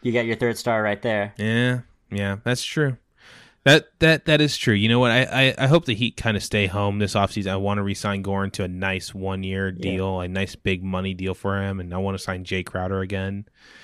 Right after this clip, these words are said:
Speaker 2: And then probably just add a couple, maybe, like, a one more piece, uh,
Speaker 1: I think
Speaker 2: maybe,
Speaker 1: a-,
Speaker 2: like, a free agent,
Speaker 1: I think
Speaker 2: but
Speaker 1: adding Millsap would be good for you guys. I do. I think you'd fit with the Celtics really well too, but I think,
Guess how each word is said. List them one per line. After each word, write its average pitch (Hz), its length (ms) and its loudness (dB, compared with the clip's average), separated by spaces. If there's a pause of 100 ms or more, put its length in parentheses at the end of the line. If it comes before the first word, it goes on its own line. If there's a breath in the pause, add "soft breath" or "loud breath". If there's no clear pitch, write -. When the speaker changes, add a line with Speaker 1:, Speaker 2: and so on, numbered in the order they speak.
(200 loud breath)
Speaker 2:
And 95 260 -2
then 101 460 2
probably 107 240 2
just 101 180 -4
add 98 220 -2
a - 20 -6
couple, 101 520 -4
maybe, 120 260 2
like, 107 160 -2
a 92 160 -2
one 98 240 -2
more 107 180 0
piece, - 680 -4 (380)
uh, 104 420 -4 (520)
Speaker 1:
I 123 120 6
think 156 360 0 (120)
Speaker 2:
maybe, 117 200 2
Speaker 1:
a-, - 20 4
Speaker 2:
like, 104 160 2
a 98 100 0
free 101 240 -2
agent, 104 400 -2
Speaker 1:
I 131 120 0
think 156 180 -2
Speaker 2:
but 131 60 -4
Speaker 1:
adding 117 280 2
Millsap 101 480 -2
would 98 100 -8
be 101 160 -4
good 101 180 -6
for 104 80 -6
you 101 180 -6
guys. 101 460 -8 (100)
I 110 120 -4
do. 104 200 -4
I 117 120 2
think 151 160 0
you'd 123 100 -2
fit 135 120 0
with 117 140 -2
the 113 60 -6
Celtics 139 480 -4
really 139 220 -4
well 139 180 -4
too, 139 240 -8
but 110 120 -4
I 104 100 0
think, 107 340 -4